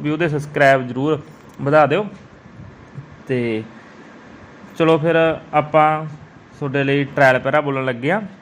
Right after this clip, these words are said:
ਜਿਵੇਂ ਸ-, ਤੁਹਾਨੂੰ ਪਹਿਲਾਂ ਟ੍ਰਾਇਲ ਪੈਰਾ ਬੋਲਾਂਗੇ, ਉਹਦੀ ਕੋਈ ਪੰਜਾਬੀ ਨਹੀਂ ਲਿਖਣੀ, ਸ਼ਾਰਟ ਹੈਂਡ ਲਿਖ ਲੈਣੀ ਤਾਂ ਜੋ ਹੱਥ ਚੱਲੇ। ਫਿਰ ਤੁਹਾਨੂੰ ਪ੍ਰੋਪਰ ਪੈਰਾ ਢਾਈ ਮਿੰਟਾਂ ਦਾ, ਫਿਰ ਦੋ ਮਿੰਟਾਂ ਦੀ ਖਾਲੀ ਵੀਡੀਓ ਤੇ ਫਿਰ ਢਾਈ ਮਿੰਟਾਂ ਦਾ ਫਿਰ ਪ੍ਰੋਪਰ ਪੈਰਾ। ਤੇ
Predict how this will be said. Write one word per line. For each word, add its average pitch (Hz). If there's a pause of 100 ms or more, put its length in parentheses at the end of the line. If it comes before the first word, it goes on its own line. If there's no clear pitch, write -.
ਜਿਵੇਂ 135
ਸ-, 131
ਤੁਹਾਨੂੰ 131
ਪਹਿਲਾਂ 139
ਟ੍ਰਾਇਲ 135
ਪੈਰਾ 143
ਬੋਲਾਂਗੇ, 135 (380)
ਉਹਦੀ 143 (140)
ਕੋਈ 147
ਪੰਜਾਬੀ 143
ਨਹੀਂ 135
ਲਿਖਣੀ, 131
ਸ਼ਾਰਟ 127
ਹੈਂਡ 127
ਲਿਖ 123
ਲੈਣੀ 131
ਤਾਂ 127
ਜੋ 131
ਹੱਥ 143
ਚੱਲੇ। 151 (420)
ਫਿਰ 185
ਤੁਹਾਨੂੰ 170
ਪ੍ਰੋਪਰ 156
ਪੈਰਾ 156
ਢਾਈ 156
ਮਿੰਟਾਂ 139
ਦਾ, 135 (240)
ਫਿਰ 143
ਦੋ 135
ਮਿੰਟਾਂ 127
ਦੀ 123
ਖਾਲੀ 120
ਵੀਡੀਓ 127 (220)
ਤੇ 117 (140)
ਫਿਰ 117 (380)
ਢਾਈ 127
ਮਿੰਟਾਂ 110
ਦਾ 170
ਫਿਰ 120
ਪ੍ਰੋਪਰ -
ਪੈਰਾ। 98 (920)
ਤੇ 113